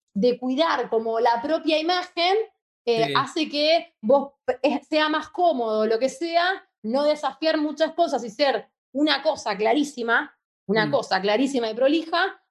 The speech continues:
Speaker 1: y
Speaker 2: Sí.
Speaker 1: no, eh, una cosa desafiante y, o, y que está dispuesta a, a ver o-, eh, otras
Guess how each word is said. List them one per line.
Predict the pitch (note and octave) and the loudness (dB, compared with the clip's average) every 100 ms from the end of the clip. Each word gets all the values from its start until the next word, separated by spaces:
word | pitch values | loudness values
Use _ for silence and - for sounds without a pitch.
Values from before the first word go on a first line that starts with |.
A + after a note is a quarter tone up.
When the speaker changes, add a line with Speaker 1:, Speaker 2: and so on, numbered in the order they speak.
| _ - | _ -4
Speaker 1:
y | A3 | -2
Speaker 2:
Sí. | |
Speaker 1:
no, | B3+ C4 C#4 D#4+ - _ _ | 0 0 0 -2 -10 _ _
eh, | A3+ A3+ | 0 0
una | A#3+ C4 B3+ | -2 -2 -2
cosa | C4+ C#4+ - D4+ D4+ D4+ _ _ | -2 -2 0 0 0 -6 _ _
desafiante | F#3+ G#3+ G3+ A3 - C#4 C4+ C#4+ C#4+ C#4+ D4 C4 | -2 -2 0 -2 0 0 0 -2 -2 0 2 0
y, | A3 G#3+ G#3+ | -2 -4 -2
o, | G3 G3 G3+ - | 0 -2 -6 -6
y | G3+ | -4
que | F#3 G3+ | 0 -2
está | - A#3+ A#3+ A#3+ A3+ G#3+ G3+ F#3 | 0 0 0 0 0 0 0 -2
dispuesta | F#3+ - A#3 - A#3+ A3+ - | -4 -2 -2 0 0 0 -2
a, | F#3+ F3+ F3+ F3+ F3 - F#3 F#3 | -2 0 0 0 -2 0 0 2
a | |
ver | G#3 A3 A3+ - _ _ _ | 2 0 -2 -8 _ _ _
o-, | G3+ F#3 - | -2 -2 -8
eh, | G3 - | -10 -10
otras | B3 A3+ A3+ - | -2 0 0 -4